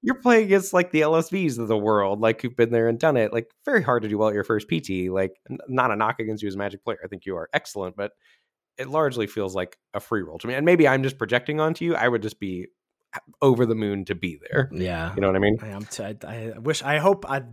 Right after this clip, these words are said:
Speaker 2: that by the time the trip to Chicago rolls around, I have that perspective. But right now, I'm just all,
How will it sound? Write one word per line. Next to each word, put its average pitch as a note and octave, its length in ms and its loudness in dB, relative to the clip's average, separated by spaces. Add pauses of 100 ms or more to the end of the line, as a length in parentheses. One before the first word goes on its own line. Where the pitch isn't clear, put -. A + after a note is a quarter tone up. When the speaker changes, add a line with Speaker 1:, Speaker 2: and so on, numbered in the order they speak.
(140)
Speaker 2:
that A#2+ 200 -4 (360)
by B2 240 -4
the A#2+ 100 -6
time A2+ 560 -4 (320)
the A#2 80 -4
trip A#2 200 0
to - 80 -10
Chicago G#2+ 420 0
rolls G2 260 -2
around, F#2 220 -4
I F2+ 60 -4
have F#2 220 -6
that F#2 160 -6
perspective. F#2+ 540 -6
But A2+ 100 -2
right A2+ 220 0
now, A2 200 -2
I'm G#2 140 -4
just G2 200 -8
all, G#2 380 -2